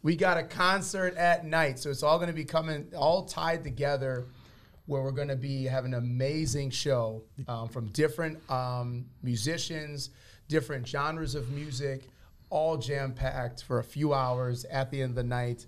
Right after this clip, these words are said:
to really cap it off at the Fiserv Forum, right on the arena floor. We literally have the entire arena for a day.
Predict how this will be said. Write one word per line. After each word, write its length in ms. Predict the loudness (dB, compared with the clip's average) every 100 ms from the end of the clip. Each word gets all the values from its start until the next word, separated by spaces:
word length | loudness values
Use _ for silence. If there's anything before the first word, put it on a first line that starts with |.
| -8
to 120 | -2
really 200 | 0 -2
cap 420 | -4 -4 -2 -2 -4
it 60 |
off 300 | -4 -4 -8 -14 -20 -20 0
at 200 | 2 2
the 80 | -2
Fiserv 440 | 0 2 2 -2
Forum, 520 | -4 -4 -2 -4 -6 -2
right 240 | 2 4
on 140 | 2 0
the 100 | 0
arena 340 | -2 -2 -4
floor. 500 | -4 -2 0 0 -2 -10 -4
We 100 | -2
literally 560 | 0 0 0 -2 0
have 220 | 2 2 0
the 100 | -4
entire 480 | -2 0 2 2 0
arena 280 | -2 -4
for 220 | -4 -2 -2
a 60 |
day. 280 | -4 -8